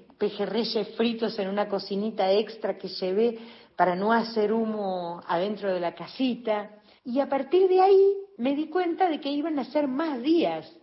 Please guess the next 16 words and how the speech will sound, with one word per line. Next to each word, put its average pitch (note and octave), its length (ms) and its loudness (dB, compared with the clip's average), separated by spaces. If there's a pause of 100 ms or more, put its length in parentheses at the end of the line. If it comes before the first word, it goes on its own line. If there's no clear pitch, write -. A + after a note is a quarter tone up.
(140)
los G3+ 240 -4
que G#3 140 -8
yo G#3+ 220 -2
iba G#3+ 260 -2
a F#3+ 40 -2
usar F#3+ 320 -6
viajando. D#3 760 -6 (280)
Volví E3+ 340 -2
a B3+ 100 -2
casa, F4 680 2 (180)
estuve F#3+ 380 -2
un F#3+ 80 -6
par G3 180 -2
de G3+ 120 -2
semanas, D#4+ 540 0
pero C#4 240 -2